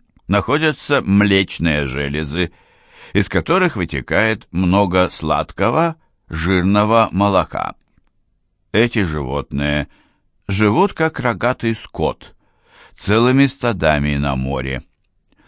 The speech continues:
Самцы и самки плывут рядом, подгоняя детеныша. Они отрывают морскую траву ластами и постоянно жуют, причем двигают головой, как быки,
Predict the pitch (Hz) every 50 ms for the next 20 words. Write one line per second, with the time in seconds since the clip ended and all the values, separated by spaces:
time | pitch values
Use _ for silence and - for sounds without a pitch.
0 | _ _ - - 104 101 208 208 - 190 180 170 143 - - 131 143 143 135 -
1 | - 127 98 - 90 85 87 87 82 85 82 69 - 73 71 71 78 87 92 101
2 | 117 123 113 - - 101 92 92 87 98 92 82 78 67 - - 53 55 50 50
3 | 50 58 78 80 71 - - 71 69 69 78 87 87 - - 95 107 110 - _
4 | _ _ _ _ _ _ - - - - - - 92 101 123 180 214 220 - -
5 | 120 123 - 123 123 123 113 127 160 175 170 156 - 135 120 117 117 113 - -
6 | - - 156 156 143 135 - - - 120 120 120 113 107 127 123 107 101 95 80
7 | 78 78 - - - 107 110 120 131 143 147 - - _ _ _ _ _ _ _
8 | - 113 117 - 127 123 - - 113 107 117 147 180 180 170 165 170 156 135 156
9 | 156 123 90 80 73 65 - - - _ _ _ _ _ _ _ _ _ _ _
10 | - - 98 98 92 - 120 135 139 123 107 113 127 151 151 127 143 151 147 139
11 | 113 - 107 139 135 135 139 123 107 104 120 139 143 - - 131 131 117 107 104
12 | 139 156 - - - 92 82 78 64